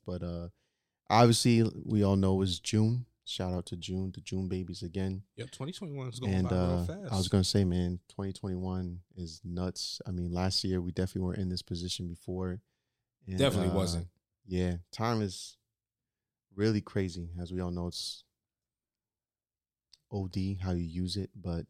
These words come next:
Speaker 1: I just think that, uh, you know, what I wanted to talk about is, like, what is, what is different now, you know, that we're doing as opposed to last year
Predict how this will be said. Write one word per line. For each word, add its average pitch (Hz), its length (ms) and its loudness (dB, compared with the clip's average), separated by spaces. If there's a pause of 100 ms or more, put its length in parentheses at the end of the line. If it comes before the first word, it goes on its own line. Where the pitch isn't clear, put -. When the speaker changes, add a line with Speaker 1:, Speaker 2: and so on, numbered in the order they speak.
(120)
Speaker 1:
I 95 100 -4
just - 280 -4
think 90 220 -2
that, 85 200 -2
uh, 82 300 -2 (960)
you 113 100 0
know, 95 100 4
what 90 100 4
I 87 40 2
wanted 87 220 0
to 87 60 -6
talk - 280 -8
about 87 280 -2
is, 85 200 -4
like, 85 200 -4
what 95 160 -2
is, 90 340 -2 (680)
what 110 140 10
is 107 160 10
different 110 360 6
now, 95 520 8 (640)
you 101 120 2
know, 87 160 4
that 87 120 2
we're 87 140 0
doing 87 480 2 (140)
as 92 160 2
opposed 87 340 0
to 90 80 -2
last 87 320 0
year 82 240 -2